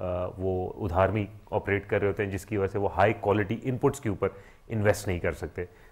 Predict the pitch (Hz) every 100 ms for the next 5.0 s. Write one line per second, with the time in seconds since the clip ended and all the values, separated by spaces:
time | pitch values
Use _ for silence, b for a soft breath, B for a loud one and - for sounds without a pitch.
0 | - 117 107 160 170 170 123 117 131 131
1 | 131 127 - 120 117 - 113 110 117 101
2 | 104 98 98 101 104 B B B 98 110
3 | - 107 139 151 139 123 113 117 101 101
4 | 92 85 101 101 98 98 92 120 135